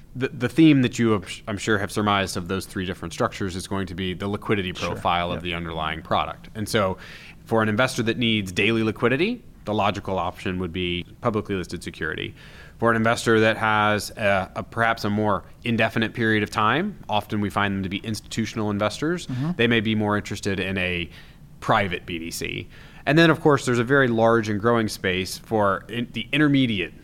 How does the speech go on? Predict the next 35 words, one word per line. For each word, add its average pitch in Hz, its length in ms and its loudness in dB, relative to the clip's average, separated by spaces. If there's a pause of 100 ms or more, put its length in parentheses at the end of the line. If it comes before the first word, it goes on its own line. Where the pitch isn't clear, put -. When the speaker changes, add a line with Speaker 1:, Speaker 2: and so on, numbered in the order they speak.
(120)
Speaker 1:
need 85 360 -4
for 101 140 -4
liquidity. 80 500 -6
Speaker 2:
Mm. 113 420 -4
Speaker 1:
And 110 120 2
that's 123 220 2
where 131 80 4
we've 117 160 4
seen 110 160 0
a 98 60 0
tremendous 92 420 -4
amount 90 180 -2
of 80 80 -8
growth 82 280 -6
over 87 160 -4
the 85 100 -6
course 85 280 -8
of - 40 -14
the 85 80 -8
past, - 420 -4
ca-, - 140 -18 (160)
to - 80 -16
call 98 180 2
it 85 80 -6
two 98 120 -4
to 85 80 -6
four 80 200 -12
years. - 360 -14 (100)
Speaker 2:
Okay, 92 240 -10 (480)
awesome. 104 320 -6
That's 127 180 -4
a - 40 -4
great 110 260 -4
overview. 107 580 -4
Um, 120 460 4